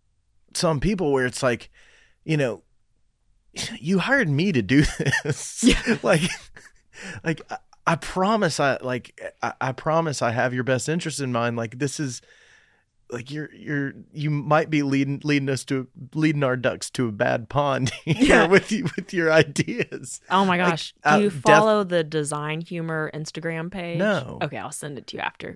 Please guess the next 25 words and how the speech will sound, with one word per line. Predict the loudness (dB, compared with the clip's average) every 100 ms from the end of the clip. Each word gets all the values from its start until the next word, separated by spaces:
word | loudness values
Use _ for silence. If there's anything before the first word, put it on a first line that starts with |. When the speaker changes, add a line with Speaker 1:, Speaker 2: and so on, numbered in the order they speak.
| -16
Speaker 2:
Great | -8 -2 0 -2
memes | -10 -14 -12 -2
Speaker 1:
Yeah. | 2 2
Speaker 2:
about | 0 2
all | 2
of | 4 2
that | 0
stuff. | 2 4
Speaker 1:
About | 6 4 2 -4
Speaker 2:
Yeah. | 2 2
Speaker 1:
death | 2
by | 2 0
client? | 0 -4 -2 -6 2
Speaker 2:
Yes, | 4 4 -2 -12
pretty | -2 2 2
Speaker 1:
Yeah. | 4 4 4
Speaker 2:
much. | 2 0
Speaker 1:
Yeah. | 2 2 0 -2 -4 -6 -8 -12 -6
<laughs> | -8 -8 _
Happens, | 0 2 2 0 -4 -10 -20 -4
happens | 0 2 2
Speaker 2:
Yeah. | 0
Speaker 1:
a |
lot. | 2 2 4 2 0
Speaker 2:
<laughs> | -4